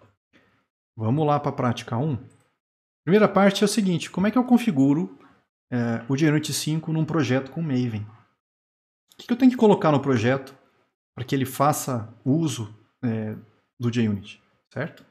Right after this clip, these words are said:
É, vamos lá, eu preciso colocar algumas dependências. No caso, a principal é essa primeira aqui, porque é nela que eu falo pra ele, olha, pega o JUnit Jupyter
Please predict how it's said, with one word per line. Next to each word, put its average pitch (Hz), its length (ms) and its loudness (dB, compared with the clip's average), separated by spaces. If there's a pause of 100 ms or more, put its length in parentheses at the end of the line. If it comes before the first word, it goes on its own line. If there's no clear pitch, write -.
(1700)
É, 131 220 -2
vamos 147 220 0
lá, 117 220 -2
eu 139 100 0
preciso 156 280 -4
colocar 160 220 0
algumas 151 240 0
dependências. 139 920 -4 (1300)
No 139 120 -4
caso, 139 400 -2
a 117 80 -6
principal 135 640 -4
é 120 40 0
essa 123 240 -4
primeira 123 500 -2
aqui, 135 320 -10 (960)
porque 139 220 -4
é 143 60 2
nela 180 260 2
que 202 100 -6
eu 202 40 4
falo 170 320 -2
pra 180 180 -2
ele, 156 220 0
olha, 117 200 -2 (600)
pega 170 560 2
o 135 100 -4
JUnit 151 520 0
Jupyter 139 560 -4